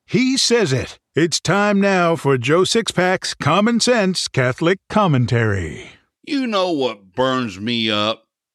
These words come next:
Speaker 2: You know what makes me want to open a fifty-five gallon drum of whoop ass? I'm sick to death of these whiny liberal snowflakes who are trying to remake America's culture and society in their own image and likeness.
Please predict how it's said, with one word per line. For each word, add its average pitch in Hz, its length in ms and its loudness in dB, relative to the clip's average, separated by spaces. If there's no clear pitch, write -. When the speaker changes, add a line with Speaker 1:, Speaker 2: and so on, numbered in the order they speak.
Speaker 2:
You 277 120 -4
know 294 140 2
what 202 220 -6
makes 180 320 -6
me 151 140 -4
want 151 300 -4
to 123 40 -2
open 131 360 -2
a 95 60 -6
fifty-five 127 800 -6
gallon 120 340 -4
drum 110 320 -4
of 87 60 -8
whoop 120 340 -2
ass? 123 460 -2
I'm 196 240 -4
sick - 460 -8
to 175 140 -14
death 165 360 -2
of 113 80 -14
these 113 240 -8
whiny 180 440 -6
liberal 160 500 -4
snowflakes 127 800 -4
who 120 80 -10
are 101 80 -10
trying 165 380 -4
to 131 40 -6
remake 180 560 -6
America's 156 640 -4
culture 175 480 -4
and 123 140 -8
society 123 840 -4
in 147 140 -4
their 151 180 0
own 180 260 -2
image 151 360 -6
and 131 100 -6
likeness. 131 680 -6